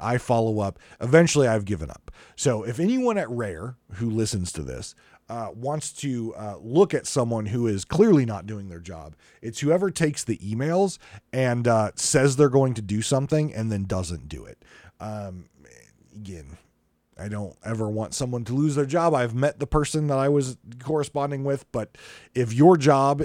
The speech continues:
is, uh, you know, partly to, to line these things up and you send out an email that says, "Yep, I'll line something up with you and I'll be back in touch," and I have to continue to follow up and follow up and don't get responses and nothing ever gets moved forward,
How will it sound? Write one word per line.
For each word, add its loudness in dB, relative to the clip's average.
is, -2
uh, -8
you -4
know, -4
partly 4
to, 0
to -4
line 2
these 2
things 0
up 2
and -4
you 0
send 0
out 2
an -6
email 2
that -4
says, 0
"Yep, 4
I'll 0
line 0
something -2
up -2
with 4
you 6
and 4
I'll 4
be 0
back -2
in -6
touch," -4
and -2
I 0
have 4
to -8
continue -2
to 0
follow 2
up 0
and -2
follow 4
up 0
and -4
don't -2
get -6
responses -4
and -4
nothing -2
ever -2
gets -4
moved 0
forward, 0